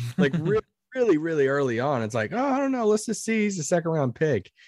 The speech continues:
Speaker 2: He's better at
Speaker 1: It
Speaker 2: some things, but blah, blah, blah.
Speaker 1: Yeah,
Speaker 2: The
Speaker 1: yeah.
Speaker 2: upside and how much
Speaker 1: And
Speaker 2: better can Brunson get?
Speaker 1: And w-, you know, we have watched every game of Jalen Brunson's career in the N B A. And, you know, we've said on this pod of, like, I've put a ceiling on him. Like, I,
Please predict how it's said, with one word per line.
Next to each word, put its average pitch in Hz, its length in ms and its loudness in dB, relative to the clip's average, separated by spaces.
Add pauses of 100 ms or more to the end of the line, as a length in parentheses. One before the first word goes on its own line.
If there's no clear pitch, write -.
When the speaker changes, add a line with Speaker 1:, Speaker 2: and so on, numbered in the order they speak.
Speaker 2:
He's 233 180 -4
better 226 200 0
at 165 80 0
Speaker 1:
It - 60 -8
Speaker 2:
some 196 300 0
things, 131 400 -4
but 147 280 4
blah, 151 140 0
blah, 151 120 0
blah. 127 180 -4
Speaker 1:
Yeah, 214 160 0
Speaker 2:
The - 0 -
Speaker 1:
yeah. 135 80 2
Speaker 2:
upside 135 580 0
and 113 300 -8 (380)
how 160 180 -2
much 170 140 0
Speaker 1:
And 180 80 0
Speaker 2:
better 156 200 2
can 151 180 -2
Brunson 147 420 0
get? 139 460 0 (540)
Speaker 1:
And 180 220 2
w-, - 240 -4
you 165 80 -2
know, 143 80 0
we 170 180 -2
have 180 140 2
watched 135 500 -2
every 156 320 0
game 123 500 0
of 107 200 -2
Jalen 120 320 2
Brunson's 110 480 -2 (160)
career 107 420 2
in 95 80 -2
the 98 80 -2
N 107 120 2
B 98 180 0
A. 82 200 -6 (680)
And, 127 440 0
you 131 100 -2
know, 135 80 2
we've 170 200 0
said 143 200 -2
on 104 120 -2
this 95 120 -6
pod 92 320 0
of, 101 160 -2
like, 98 280 2
I've 180 200 0
put 151 100 2
a 113 80 0
ceiling 120 440 -2
on - 160 -12
him. 90 280 -10
Like, 101 220 0
I, 104 160 0